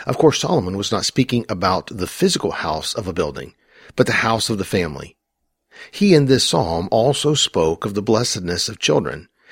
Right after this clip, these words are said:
and that they are a heritage of the Lord. He talks about the happiness of the man who builds his house with people, not mentioning the physical building of the house. We can have the greatest house on the block and still not have a great house.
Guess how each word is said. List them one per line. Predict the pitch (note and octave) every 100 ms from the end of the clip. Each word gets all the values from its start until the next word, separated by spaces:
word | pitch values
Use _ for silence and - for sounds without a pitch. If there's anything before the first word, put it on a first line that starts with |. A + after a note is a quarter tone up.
| - -
and | A#2+
that | A#2
they | C#3
are | C3 G#2
a |
heritage | - E3 D3+ F#2+ A#2 F2+
of | E2+
the | F2
Lord. | F2+ C#2+ D2 _ _ _ _ _ - -
He | F3+
talks | E3+ E3+ -
about | C#3 B2+
the | - C#3
happiness | C3+ G#2 F#2
of | A2
the | G2+
man | A2 A2+ G#2
who | G#2
builds | F#2+ A2+ A#2+ -
his | A2
house | - G#2+ G2 -
with | F2+
people, | - C#3+ - - - _ - -
not | - A#2 B2+
mentioning | C#3 F3 - G#2 F#2+
the | F#2
physical | - F#3+ D#3+ F#2
building | E2 D#2 D#2
of | D2
the | D#2
house. | D2+ - - - _ _ _ _ _ _ _ - - -
We | E3+
can | G3 D#3+
have | B2 C#3 C3
the | A2+
greatest | G#2 B2+ B2+ -
house | G2 F2+
on | A2
the | A2
block | F#2+ D2 D2+ -
and | G#2
still | - B2+ B2+
not | F#2 F2+
have | F#2+ E2
a | -
great | D#2+ F2
house. | D3 - - -